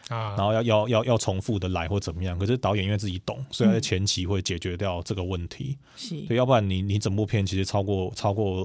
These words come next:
Speaker 2: 二十percent的都是特效预算，
Speaker 3: 嗯哼。
Speaker 2: 那个如果要重来或干嘛的话，会，
Speaker 1: 哇，
Speaker 2: 会很惨。
Speaker 1: 烧钱欸。
Speaker 2: 对，会很恐怖。
Speaker 3: 嗯。
Speaker 2: 对，那还好他有这个东西，所以会解决这个问题。然后还有我们在，呃，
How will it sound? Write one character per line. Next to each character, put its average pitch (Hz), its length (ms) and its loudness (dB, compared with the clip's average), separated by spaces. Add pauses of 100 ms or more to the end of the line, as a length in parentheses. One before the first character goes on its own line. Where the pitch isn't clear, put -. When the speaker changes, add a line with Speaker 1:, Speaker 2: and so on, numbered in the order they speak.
Speaker 2:
二 107 100 -2
十 85 80 -6
percent 90 360 -4
的 87 120 -4
都 98 120 -4
是 92 120 -4
特 92 160 0
效 90 160 -2
预 90 100 -4
算， 82 240 -4 (180)
Speaker 3:
嗯 196 120 2
哼。 180 160 -2
Speaker 2:
那 117 80 2
个 104 80 0
如 101 100 2
果 101 120 0
要 98 60 0
重 95 200 -2
来 87 120 -2
或 95 140 -2
干 95 160 -2
嘛 82 140 -4
的 82 80 -4
话， - 200 -12
会， - 160 0 (180)
Speaker 1:
哇， - 60 -2
Speaker 2:
会 104 80 0
很 - 20 0
惨。 143 180 0
Speaker 1:
烧 170 80 2
钱 101 320 -4
欸。 85 120 -8 (160)
Speaker 2:
对， 110 140 4
会 107 140 4
很 101 120 4
恐 90 200 -2
怖。 95 120 -4
Speaker 3:
嗯。 214 240 6
Speaker 2:
对， 95 200 2
那 104 160 0
还 98 180 0
好 90 160 0
他 95 280 0
有 85 140 -2
这 98 120 -2
个 92 80 0
东 90 180 -2
西， - 140 -6
所 90 120 -4
以 92 60 0
会 95 80 0
解 90 140 -4
决 87 120 -10
这 101 140 -8
个 90 80 -6
问 90 240 -4
题。 139 240 -10 (540)
然 107 100 2
后 113 80 4
还 107 140 4
有 113 120 4
我 98 140 2
们 90 220 -2
在， 98 420 2
呃， 87 420 -4